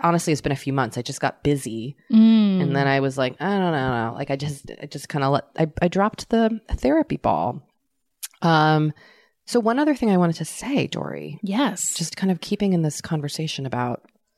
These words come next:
Speaker 1: my mental health
Speaker 2: Mm-hmm.
Speaker 1: is that I think I'm, I'm removing my commitment to get jacked.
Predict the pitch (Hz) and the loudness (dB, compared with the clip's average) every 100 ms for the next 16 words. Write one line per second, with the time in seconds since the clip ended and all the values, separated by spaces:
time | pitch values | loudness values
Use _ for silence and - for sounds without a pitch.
0 | _ _ - 139 143 - 123 - 175 156 | _ _ -6 -4 -2 -4 -8 -6 -6 -6
1 | - 214 226 285 _ _ _ _ _ - | -2 2 4 2 _ _ _ _ _ -14
2 | 143 170 165 156 - 208 311 - _ _ | -2 0 2 0 0 2 2 -2 _ _
3 | _ - 180 180 _ _ - 165 165 165 | _ 0 2 2 _ _ -2 0 2 4
4 | 165 170 185 233 233 202 175 170 190 190 | 4 4 4 4 4 4 2 0 2 2
5 | 185 165 - 156 - 175 196 - - - | 2 0 0 -2 -4 -4 -4 -8 -12 -16